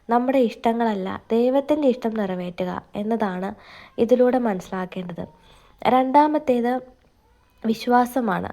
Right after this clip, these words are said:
പൂർണ്ണമായിട്ടുള്ള വിശ്വാസം അമ്മയിൽ നമുക്ക് കാണാനായിട്ട് സാധിക്കുന്നുണ്ട്. കാരണം ഗബ്രിയേൽ മാലാഖ പ്രത്യക്ഷപ്പെട്ട് ഈ ഉണ്ണി ഈശോ അമ്മയുടെ ഉദരത്തിൽ ജനിക്കുമെന്ന് പറയുമ്പോൾ ആ സമയം തൊട്ട് അമ്മ ഒരു തരത്തിൽ പോലും, ഒരു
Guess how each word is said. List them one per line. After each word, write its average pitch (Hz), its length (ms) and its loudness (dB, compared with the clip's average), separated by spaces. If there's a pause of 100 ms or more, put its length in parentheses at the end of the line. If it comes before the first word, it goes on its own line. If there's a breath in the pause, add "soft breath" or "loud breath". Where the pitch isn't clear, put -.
(400 loud breath)
പൂർണ്ണമായിട്ടുള്ള 254 840 4
വിശ്വാസം 196 600 -2 (160)
അമ്മയിൽ 214 400 0
നമുക്ക് 196 360 -2
കാണാനായിട്ട് 190 500 -4
സാധിക്കുന്നുണ്ട്. 175 880 -6 (560 loud breath)
കാരണം 220 360 2
ഗബ്രിയേൽ 240 420 6
മാലാഖ 240 440 2
പ്രത്യക്ഷപ്പെട്ട് 214 840 -4 (420 loud breath)
ഈ 214 160 0 (140)
ഉണ്ണി 247 380 2
ഈശോ 240 300 0
അമ്മയുടെ 226 360 2
ഉദരത്തിൽ 226 500 2
ജനിക്കുമെന്ന് 220 680 0
പറയുമ്പോൾ 202 540 -2
ആ 220 180 -4
സമയം 208 480 -4
തൊട്ട് 196 340 -6 (480 loud breath)
അമ്മ 254 480 2 (300 loud breath)
ഒരു 254 160 8
തരത്തിൽ 233 460 2
പോലും, 214 600 0
ഒരു 240 180 0